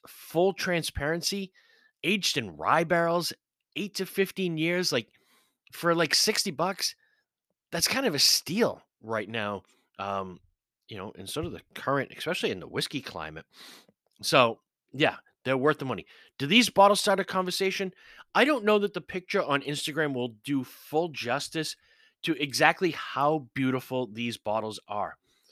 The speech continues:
Um, it's got a very sort of, <sighs> like, kind of Spanish look to me that if I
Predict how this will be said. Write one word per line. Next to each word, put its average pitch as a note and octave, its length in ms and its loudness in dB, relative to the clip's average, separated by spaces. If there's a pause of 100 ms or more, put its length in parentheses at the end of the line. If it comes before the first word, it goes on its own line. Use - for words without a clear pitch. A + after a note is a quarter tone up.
(140)
Um, G2 440 -4 (440)
it's C#3 180 -4
got F3 200 -4
a G#3+ 40 -2
very D#3+ 460 0
sort D#3 400 -2
of, D#3 400 -4 (1040)
<sighs> - 1000 -14
like, D3 180 -12 (200)
kind F3 420 -4
of E3+ 200 -6 (240)
Spanish - 1300 -4
look A2 440 -8 (100)
to - 140 -6
me A2 480 -6 (1300)
that C3 200 2
if C3 120 -2
I C#3+ 240 4